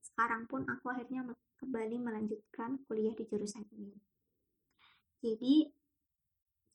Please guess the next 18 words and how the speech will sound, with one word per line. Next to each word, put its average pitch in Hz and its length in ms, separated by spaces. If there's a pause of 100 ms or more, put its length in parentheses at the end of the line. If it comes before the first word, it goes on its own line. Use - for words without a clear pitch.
(340)
waktu 240 160
sekolah 233 400
itu 269 640 (640)
aku - 260 (140)
tuh 294 160
sangat 240 480 (1900)
rendah, 240 480 (880)
sangat 226 240
rendah, 226 320 (240)
sangat 240 360 (120)
rendah 247 380 (100)
motivasi 262 880 (640)
atau 254 400
nggak 233 200 (460)
terlalu 262 580
suka - 480
yang 269 320
namanya 240 640